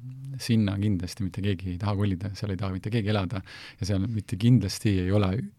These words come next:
üür-, ke-, üüriturgu. Ja, ja siis järgmine hetk vaatad, keegi paneb üle-,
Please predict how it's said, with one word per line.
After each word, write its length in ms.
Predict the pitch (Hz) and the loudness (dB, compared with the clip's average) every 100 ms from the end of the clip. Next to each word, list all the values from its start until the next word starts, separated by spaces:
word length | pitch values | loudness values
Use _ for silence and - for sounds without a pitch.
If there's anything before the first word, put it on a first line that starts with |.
| _ _ | _ _
üür-, 520 | 139 170 120 104 95 - 185 | -8 4 6 6 2 -6 -10
ke-, 260 | - 143 120 | -6 -6 -4
üüriturgu. 560 | - 113 95 101 87 87 - _ _ - - - - - - | 2 2 4 2 0 -2 -6 _ _ -20 -18 -18 -18 -20 -4
Ja, 260 | 101 98 95 95 | 2 4 6 4
ja 180 | 113 101 | 2 2
siis 160 | 104 107 | 2 6
järgmine 380 | 135 127 98 104 | 8 8 6 6
hetk 260 | 139 - | 4 0
vaatad, 540 | 107 123 127 107 95 - - _ | 4 4 4 -2 -4 -12 -18 _
keegi 300 | 117 110 104 | 2 2 0
paneb 240 | 95 95 | 0 2
üle-, 160 | 117 | 2